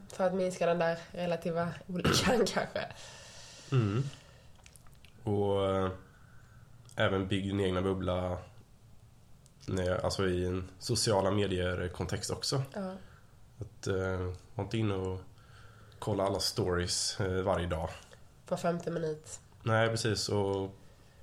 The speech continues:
Speaker 2: ha i åtanke också att personer som lägger ut de här grejerna, det är inte säkert de är särskilt lyckliga. Det här kanske är bara ett, eh, ett ögonblick.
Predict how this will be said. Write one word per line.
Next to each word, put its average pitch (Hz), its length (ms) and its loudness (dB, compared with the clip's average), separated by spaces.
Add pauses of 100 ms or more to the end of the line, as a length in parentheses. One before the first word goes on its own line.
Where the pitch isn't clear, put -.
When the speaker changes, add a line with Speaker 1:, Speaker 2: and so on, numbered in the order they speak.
(140)
Speaker 2:
ha 104 280 2
i 101 140 6
åtanke 101 480 0
också 92 240 0
att - 220 -8
personer 98 340 0
som 92 160 0
lägger 92 220 4
ut 131 160 2
de 151 100 0
här 113 80 4
grejerna, 90 420 0 (640)
det 87 80 0
är 101 40 4
inte 131 120 0
säkert 85 240 -4
de 82 140 -2
är 82 60 0
särskilt 90 440 -2
lyckliga. 98 320 -2
Det 87 60 2
här 117 160 2
kanske 135 300 2
är 110 240 4
bara 104 260 2
ett, - 220 -8
eh, 95 340 2
ett - 180 -8
ögonblick. 98 720 -2